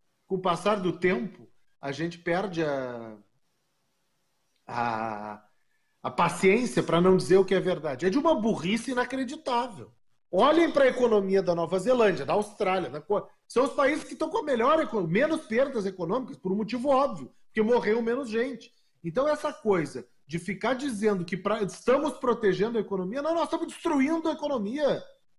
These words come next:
O dólar é não sei, cinco e não sei quanto,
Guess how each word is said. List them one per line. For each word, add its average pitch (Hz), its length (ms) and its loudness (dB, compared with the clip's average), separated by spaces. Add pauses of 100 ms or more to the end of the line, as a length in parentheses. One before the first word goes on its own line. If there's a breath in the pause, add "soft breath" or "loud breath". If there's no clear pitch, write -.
(160)
O 220 140 -2
dólar 254 480 2
é 277 180 2
não 214 160 -2
sei, 233 280 -4
cinco 254 400 -8
e - 20 -6
não 220 140 -4
sei 202 180 -4
quanto, 214 500 -4